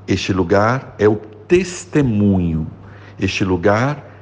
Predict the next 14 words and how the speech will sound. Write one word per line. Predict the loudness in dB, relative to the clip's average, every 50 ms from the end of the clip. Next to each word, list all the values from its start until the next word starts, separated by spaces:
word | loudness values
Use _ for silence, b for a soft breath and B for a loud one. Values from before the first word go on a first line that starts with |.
| B B -20 -18 -4 0
é | 2 4 4 4 4 2 -2 -4 -10 -16 -20 -20 -20 -20 -20 -20 -20 -20 -6 -4
o | -4 -4
concreto | -2 0 0 0 0 0 -2 -4 -4 -2 0 2 2 2 0 -2 -4 -4 -2
do | 0 2
amor | 2 2 2 2 2 2 2
de | 0 -2
Deus | 0 0 0 0 -2 -2
por | -2 -2 -2 0
nós, | 0 -2 -4 -6 -8 -10 -12 -14 -16 -16 -18 B B B B B B B B B B B
que | -2 0
nos | 0 0 0 0
amou | 0 2 2 2 2 2
na | 2 0
história, | 0 -2 -6 -10 -4 0 2 4 4 4 2 0 -2 -2 -4 -6 -6